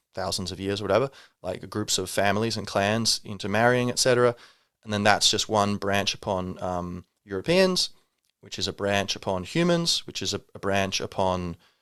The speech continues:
uh, animals, which is a branch upon, uh, Mother Nature, uh, life itself, right? So the tree of life, we just, um, we're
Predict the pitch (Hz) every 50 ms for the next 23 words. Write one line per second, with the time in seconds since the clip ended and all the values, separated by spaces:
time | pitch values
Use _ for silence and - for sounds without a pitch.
0 | _ _ _ - 95 90 87 - 120 135 147 147 151 143 143 139 - - - -
1 | - _ _ _ - 98 98 - 101 98 92 - - - - 95 92 90 87 -
2 | _ _ _ _ _ _ _ _ _ - 101 92 90 87 87 85 - _ _ _
3 | _ _ _ _ _ _ _ _ _ _ - 107 101 95 101 95 95 98 98 95
4 | - - 107 98 95 95 - _ _ _ _ _ _ _ _ _ _ _ 170 _
5 | _ _ _ _ _ _ _ _ _ _ _ - 110 95 90 90 92 90 90 95
6 | 87 87 87 90 - - - _ _ _ _ _ _ - - 98 95 95 92 95
7 | 95 98 95 - - 98 - - - 98 87 95 - - - - 101 107 - -
8 | - - _ _ _ - - 95 90 98 95 - - 131 123 110 90 101 95 92
9 | 87 76 - - - 98 87 98 - - - _ _ _ - 95 90 87 92 92
10 | 92 92 _ _ _ _ _ _ _ _ _ _ _ _ _ 107 101 95 92 92
11 | 92 90 90